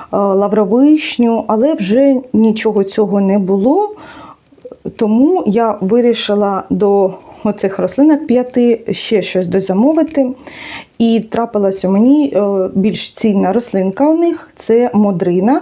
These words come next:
яка привита на штамп. Модрина сорту Blue Dwarf. Це вже третя моя спроба мати блакитну модрину в своєму саду. А,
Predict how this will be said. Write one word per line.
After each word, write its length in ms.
яка 380
привита 640
на 320
штамп. 480
Модрина 720
сорту 560
Blue 400
Dwarf. 640
Це 160
вже 180
третя 480
моя 460
спроба 800
мати 560
блакитну 880
модрину 680
в 80
своєму 560
саду. 460
А, 600